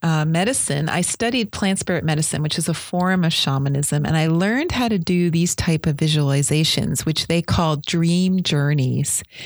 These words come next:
But essentially, a dream journey is just a meditation. And in fact, in Taoism, visualization is one of the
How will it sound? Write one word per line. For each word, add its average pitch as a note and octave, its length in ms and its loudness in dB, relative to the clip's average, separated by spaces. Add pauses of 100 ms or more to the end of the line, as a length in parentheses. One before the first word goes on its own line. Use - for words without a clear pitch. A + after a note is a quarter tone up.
(280)
But C#4 100 0
essentially, E4 640 0
a A3+ 60 0
dream F#4+ 300 -2
journey C#4+ 440 0
is A#3+ 120 -2
just - 260 -2
a D4 60 0
meditation. G#3+ 720 0
And D3+ 100 2
in D#3 140 0
fact, C4+ 640 -2
in F3 300 0
Taoism, E3+ 840 2 (600)
visualization A#3 880 2
is D#3 160 0
one F3 200 2
of F3+ 120 2
the D3+ 80 4